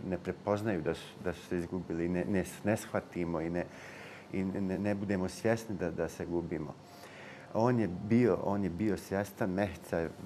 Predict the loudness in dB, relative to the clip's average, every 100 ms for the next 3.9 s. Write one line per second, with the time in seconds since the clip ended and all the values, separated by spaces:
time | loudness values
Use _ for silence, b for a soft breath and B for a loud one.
0 | 2 4 4 2 -2 -2 0 0 -2 -4
1 | -6 -4 0 0 -2 -6 0 2 2 0
2 | -2 2 2 2 0 -2 -2 -2 -4 -2
3 | -2 -2 -6 -8 -8 -6 -6 -6 -8